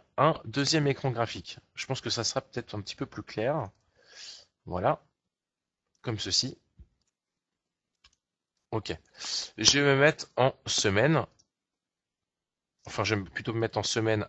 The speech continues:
à droite. Voilà. Je vais mettre un maxi d'historique. Comme ceci. Ok. Là, pareil, à droite. Alors,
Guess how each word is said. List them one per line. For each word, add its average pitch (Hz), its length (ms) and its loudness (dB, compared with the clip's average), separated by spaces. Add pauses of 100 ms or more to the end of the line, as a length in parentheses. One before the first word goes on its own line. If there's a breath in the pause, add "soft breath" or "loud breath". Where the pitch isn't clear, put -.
à 92 100 0
droite. 107 500 -2 (1800)
Voilà. 92 440 -6
Je 104 140 -4
vais 101 60 0
mettre 107 240 -4
un 98 40 0
maxi 107 460 -2 (440)
d'historique. 101 760 -6 (1200)
Comme 92 180 -8
ceci. - 420 -8 (1600)
Ok. 90 280 -4 (640)
Là, 113 200 8
pareil, 131 480 2
à 117 120 2
droite. 90 460 -8
Alors, 135 280 8